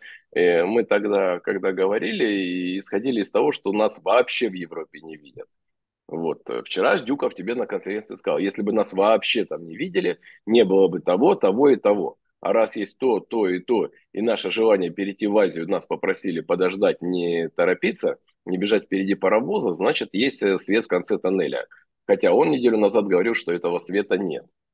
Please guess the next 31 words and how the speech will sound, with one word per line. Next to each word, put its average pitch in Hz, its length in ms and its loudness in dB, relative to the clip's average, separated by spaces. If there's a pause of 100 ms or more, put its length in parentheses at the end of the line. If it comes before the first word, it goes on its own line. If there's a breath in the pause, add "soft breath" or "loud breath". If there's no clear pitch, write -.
(360)
Вот, 78 380 -8
поэтому 123 960 0
никто 101 400 0
тут, - 280 -12
э, 90 260 4
жопой 92 360 2
не 90 120 0
виляет, 90 520 2
и 80 80 -4
никто 82 320 -4
свое 87 260 -4
мнение 87 280 -4
не 85 140 -8
меняет, 90 560 0
но 82 720 -2 (400 loud breath)
я 87 120 0
тебе 87 140 -2
говорю 90 160 4
о 85 40 -8
том, 135 140 0
что - 180 -6
есть 95 380 -2
различные 90 680 -2
условия, 90 1200 0
э, - 40 -12
которые 107 460 -2 (300 soft breath)
изначально, 98 920 -2
ну, 73 580 -2
как 85 180 -4
тебе 85 100 -16
сказать, - 180 -6